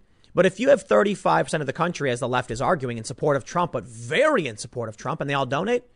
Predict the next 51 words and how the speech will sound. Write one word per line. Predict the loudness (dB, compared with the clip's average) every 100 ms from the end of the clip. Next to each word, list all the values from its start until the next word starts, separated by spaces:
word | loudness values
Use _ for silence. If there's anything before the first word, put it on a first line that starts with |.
| _
well, | -6 -2
then, | 0
yeah, | 0 0
Trump | -2 -2 0
will | -2
bring | 0 -2
in | -4
a | -6
ton | -6
of | 0
money, | 0 0 -4 -10 -20 -20 0
but | 2
he | 2
won't | 4 4 4 -4
win | -4 -4
a | -4
general | -6 -4 -4
election. | -4 -8 -10 -14 -16 -18 -18 -20 -20 -20 -20 -20 -20 -10
There | -6
are |
a | 0
lot | 2
of | 2
people | 0 4
who | 4
have |
predicted | 4 0 0 0 -4 -14 -20 -20 -20 -4
Trump | -4 2
might | 2
actually | 2 0 -2 0
lose. | 0 -2 -6 -12 -14 -20 -18 -8 -6
And | -4
you | 2
know | 4
what? | 6 4 -2
Following | -2 2 4 4 2 0 -2
these | -4 -8 -4
unpredictable | -2 0 -2 0 0 2 0
events | 0 0 -2 -6
of, | -8 -10
of | -8
the |
nationwide | -6 -6 -4 -2 -2
rioting | 0 0 0 -2
and | -6
covid, | -4 -2 -2
I | -4
think | -6
it's | -8
entirely | -6 -2 -2
possible. | -2 -6 -6 -12